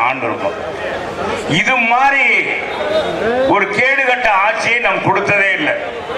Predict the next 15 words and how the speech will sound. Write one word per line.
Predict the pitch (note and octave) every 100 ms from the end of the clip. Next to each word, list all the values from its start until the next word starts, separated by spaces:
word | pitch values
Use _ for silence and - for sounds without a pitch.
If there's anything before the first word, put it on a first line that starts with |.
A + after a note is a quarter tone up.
| D4+ C#4+ C4 A#3+ A#3+ B3 A3 A#3+ - C4 -
எப்பெல்லாம் | F#3 A3 C#4+ C#4+ C#4+ D4 B3+
திமுக | B3+ C4+ C4
ஆட்சிக்கு | A#3+ A3 B3 B3 B3+ A3+
வருதோ, | G#3 F#3 F3+ F#3 F#3 F#3 - - F#3
அப்பெல்லாம் | F#3 G#3+ G#3+ B3 G#3+
பாத்தீங்கன்னா, | G3 G3 F3+ F#3+ G3+ D3+ - E4+ D#4+ C#4+
தமிழ்நாட்டுடைய | D#4 D4 - B3 B3+ - G#3 F#3+ F3+ E3 -
களங்கம், | D#3 G3 G3+ G#3 G#3 - A#3 C#4+ C4+ - -
இன்றைக்கு | - D#3+ D3+ C#3
களங்கம் | D3 D3 F#3 F3+
பங்கப்பட்டிருக்கு, | - D3 F#3+ F#3+ - - B3+ - C#4 C4+ D4 - B3 A#3 A#3+ G#3+ G#3+ G3 -
களங்கப்பட்டிருக்கு. | E3+ A#3+ B3 B3 G3 E3+ - - A#3+ - - - - G#3 - - B3+ D4 C#4 B3+ B3+ - - C4
பூச்சி | C#4+ C#4 C4+
பேரல் | - G#3+ F#3+ F#3
ஊழல் | F#3 F#3+ D#3+ - -